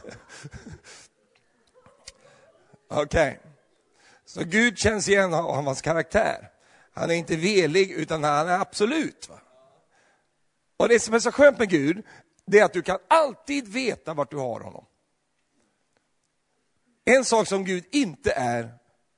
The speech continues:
det är att han, han är inte lynnig. Eh, det är lite svårt att förklara ordet lynnig, men att vara lynnig, det är,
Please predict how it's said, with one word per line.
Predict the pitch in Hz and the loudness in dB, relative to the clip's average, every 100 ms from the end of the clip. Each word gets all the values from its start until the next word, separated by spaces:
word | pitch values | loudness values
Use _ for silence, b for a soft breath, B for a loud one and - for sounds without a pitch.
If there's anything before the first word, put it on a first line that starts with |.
| _ _ - | _ _ -8
det | 151 | -4
är | 151 | -4
att | 117 | -4
han, | 123 120 | -8 -10
han | 87 135 | -12 -10
är | 135 - | -10 -10
inte | 175 123 110 127 | -10 -12 -14 -10
lynnig. | 117 156 120 107 151 95 _ _ _ _ b b b b _ _ _ _ - | -8 -8 -8 -14 -14 -16 _ _ _ _ b b b b _ _ _ _ -10
Eh, | 123 | -6
det | 135 131 135 143 160 | -4 -4 -4 -4 -6
är | 170 | -8
lite | 156 | -8
svårt | 151 147 | -6 -6
att | 143 | -6
förklara | 143 147 147 | -8 -4 -2
ordet | 160 147 160 | -2 -4 -6
lynnig, | 165 127 139 | -6 -6 -8
men | 143 147 | -6 -8
att | 147 | -6
vara | 170 | -2
lynnig, | 180 214 226 156 220 208 | -2 0 -4 -4 -6 -4
det | 220 | -2
är, | 233 175 | 0 0